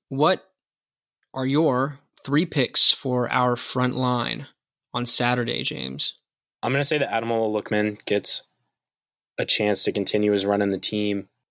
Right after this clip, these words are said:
Speaker 2: I think he, against Lincoln City in the F A Cup last time, he was our most dangerous player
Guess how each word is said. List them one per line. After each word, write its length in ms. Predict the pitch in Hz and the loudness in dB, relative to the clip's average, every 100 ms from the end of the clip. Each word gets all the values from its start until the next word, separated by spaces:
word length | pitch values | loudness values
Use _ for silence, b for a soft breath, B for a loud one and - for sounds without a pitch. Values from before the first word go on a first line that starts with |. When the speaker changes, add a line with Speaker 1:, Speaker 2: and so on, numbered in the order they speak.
| _ - | _ 0
Speaker 2:
I 40 | |
think 120 | 123 | 0
he, 140 | 104 - _ _ - | 0 -12 _ _ -2
against 340 | 117 123 113 101 | 0 2 2 2
Lincoln 300 | 113 104 98 | 2 2 0
City 480 | - 104 101 92 _ _ _ _ _ _ _ | 0 0 0 -2 _ _ _ _ _ _ _
in 180 | 107 110 | 0 2
the 120 | 107 | 2
F 140 | 104 107 | 0 0
A 100 | 98 | 0
Cup 180 | 95 | 0
last 240 | 98 101 - | 2 2 4
time, 320 | 101 95 101 - | 2 -2 -8 -12
he 240 | - 113 | -6 -2
was 380 | 107 101 95 - _ - | 0 0 -4 -6 _ -4
our 100 | 104 | 0
most 220 | 107 101 | 0 0
dangerous 360 | 110 104 101 98 | 0 0 2 0
player 540 | - 98 98 95 92 | 0 -2 -2 -2 -4